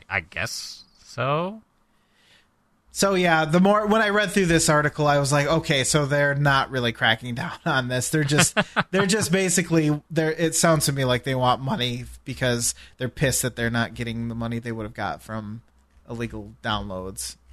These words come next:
Speaker 2: And they're having, uh, they, they talk about, uh, MovieTube. The forces behind the MovieTube sites have proven to be something of a hydra for the M P A A. <laughs> See what they did?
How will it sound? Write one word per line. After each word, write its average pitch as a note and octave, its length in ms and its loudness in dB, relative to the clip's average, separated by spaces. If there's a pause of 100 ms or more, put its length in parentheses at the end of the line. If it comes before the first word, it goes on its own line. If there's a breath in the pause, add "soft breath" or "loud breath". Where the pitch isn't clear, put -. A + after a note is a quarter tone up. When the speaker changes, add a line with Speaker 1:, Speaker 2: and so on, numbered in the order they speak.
Speaker 2:
And G2+ 460 -12 (120)
they're A#2+ 160 -4
having, A2+ 480 -6 (400 loud breath)
uh, B2 180 4
they, D3 240 0
they C#3 380 0
talk C#3 300 2
about, B2+ 640 2
uh, A2+ 340 2
MovieTube. A#2+ 920 -4 (640 soft breath)
The C#3+ 80 -6
forces F3 380 4
behind D#3 300 4
the D3 60 4
MovieTube C#3+ 640 2
sites B2+ 400 2
have B2+ 300 -2 (260)
proven D3 300 -2
to C3+ 80 -4
be C3 80 -4
something C#3 320 -2
of B2 80 -4
a A#2 60 -2
hydra C3+ 380 2
for C3 160 -6
the A#2+ 120 -2
M B2 100 -2
P B2 220 -6
A A#2+ 440 -2 (460 loud breath)
A. C3 80 -4
<laughs> - 0 -
See C#3 220 0
what B2 120 0
they B2+ 80 -2
did? C3 300 0